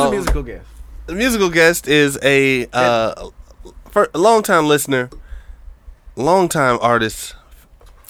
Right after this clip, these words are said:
Speaker 1: Who the fuck is Nine Stars?
Speaker 2: Ooh.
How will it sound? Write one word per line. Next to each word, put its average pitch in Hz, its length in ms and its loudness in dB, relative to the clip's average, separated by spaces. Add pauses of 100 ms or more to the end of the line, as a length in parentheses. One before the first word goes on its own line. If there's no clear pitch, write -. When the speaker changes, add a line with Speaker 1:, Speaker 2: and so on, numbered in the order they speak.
(800)
Speaker 1:
Who 233 300 0
the 123 180 0
fuck 147 440 -4
is 113 240 -2
Nine 101 240 0
Stars? 98 500 -6
Speaker 2:
Ooh. 480 1040 0